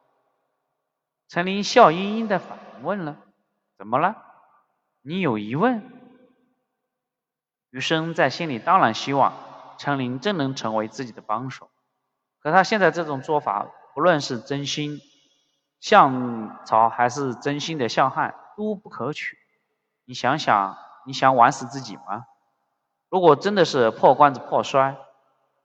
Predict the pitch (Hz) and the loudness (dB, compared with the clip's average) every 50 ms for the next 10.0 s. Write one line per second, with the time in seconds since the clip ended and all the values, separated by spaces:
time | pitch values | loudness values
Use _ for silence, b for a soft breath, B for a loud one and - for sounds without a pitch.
0 | _ _ _ _ 131 139 - - 170 165 165 165 175 202 208 190 165 151 147 165 | _ _ _ _ -12 -10 -6 -4 -4 -4 -4 -4 -2 -2 -2 0 0 2 4 4
1 | 156 143 139 139 131 135 - 160 147 135 120 117 113 - - - 127 151 151 139 | 4 4 6 2 2 2 2 -2 -2 -2 -2 -4 -6 -10 -14 -14 -6 -6 -4 0
2 | - 170 156 131 120 - - - 104 110 - - - - 220 202 147 - - 92 | 2 2 2 2 0 -4 -14 -20 -20 -20 -20 -12 -4 -2 -2 -2 -2 -4 -8 -12
3 | 92 - 104 95 95 95 90 - _ _ _ _ _ _ _ _ _ _ _ _ | -8 -6 -4 -4 -4 -6 -8 -12 _ _ _ _ _ _ _ _ _ _ _ _
4 | _ _ _ _ _ _ _ _ _ _ _ _ _ _ _ _ _ _ _ _ | _ _ _ _ _ _ _ _ _ _ _ _ _ _ _ _ _ _ _ _
5 | _ _ - 143 160 - 196 190 185 185 185 - - 214 180 - 127 - 98 - | _ _ -12 -8 -4 -2 -2 -2 -2 -6 -10 -6 -6 -6 -6 -6 -10 -14 -14 -12
6 | - - 113 131 131 127 - - - - - - - _ _ _ _ _ _ _ | -8 -4 -4 -2 -2 -4 -8 -8 -16 -20 -20 -20 -20 _ _ _ _ _ _ _
7 | _ _ _ - 113 113 120 - 156 170 170 180 127 - - - - - - - | _ _ _ -8 -6 -6 -4 -2 -2 4 4 4 2 2 -6 -18 -20 -20 -20 -20
8 | - - 139 143 135 143 175 190 - - 135 120 - - 127 156 202 247 254 202 | -16 -10 -6 -2 2 4 4 4 2 0 -6 -6 -8 -8 -4 2 2 4 4 4
9 | 143 120 113 117 123 120 110 101 98 95 104 104 - - 147 117 95 82 80 85 | 0 -2 -2 -2 0 0 -2 -2 -4 -8 -10 -8 -2 2 2 2 2 -2 -6 -10